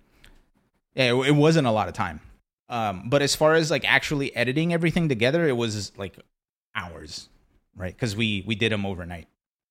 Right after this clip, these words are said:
I really hope we get to release Gobo's interview, because Gobo's interview, I think, was my favorite. Um,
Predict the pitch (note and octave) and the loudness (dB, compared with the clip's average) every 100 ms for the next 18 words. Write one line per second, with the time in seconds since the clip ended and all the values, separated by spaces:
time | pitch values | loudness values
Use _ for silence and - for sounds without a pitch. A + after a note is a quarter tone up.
0 | _ - C#3 C#3+ D#3+ D#3 D#3+ C3+ C3+ C#3 | _ -6 -4 -2 2 0 0 -2 0 0
1 | B2 A#2 A#2 - - - _ _ _ _ | 0 0 -2 -2 -6 -8 _ _ _ _
2 | - A2 A#2 A#2 A#2 G2 G#2+ F#2 F2 E2+ | -18 0 2 6 4 4 -2 -4 -6 -8
3 | F2+ - _ _ _ _ _ _ _ _ | -10 -16 _ _ _ _ _ _ _ _
4 | _ A#2+ B2+ A2 G#2+ C#3 D#3+ C#3+ D3 C#3+ | _ -8 -4 -2 2 4 6 4 4 2
5 | C3 B2+ A2+ B2 A#2 G#2 G2 F#2 - - | 2 2 2 0 0 -2 -2 -4 -8 -10
6 | F#2+ F#2 - - - A2 G2+ F#2 F#2 | -8 -8 -10 -20 -6 -4 -2 -4 -10